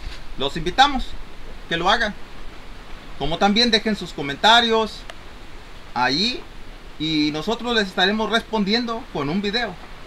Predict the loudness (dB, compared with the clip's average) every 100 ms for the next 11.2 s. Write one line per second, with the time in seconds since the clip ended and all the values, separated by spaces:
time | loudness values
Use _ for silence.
0 | -14 -14 -16 -16 -16 -14 -14 -14 -4 8
1 | 8 8 2 2 4 2 0 -8 -14 -14
2 | -14 -2 2 4 4 2 -2 -4 -8 -6
3 | -6 -8 -6 -6 0 4 4 4 2 2
4 | -6 -10 -10 -10 -12 -14 -12 -12 -10 -12
5 | -4 0 2 6 6 6 4 0 2 2
6 | 2 2 0 0 2 2 2 -2 -6 -6
7 | -14 -14 -2 0 0 0 0 0 -4 -4
8 | -6 -12 -14 -14 -16 -14 -14 -14 -6 -2
9 | 0 -2 -6 -18 -18 -16 -16 -14 -16 -16
10 | -14 -10 -2 2 2 -2 0 4 4 4
11 | 4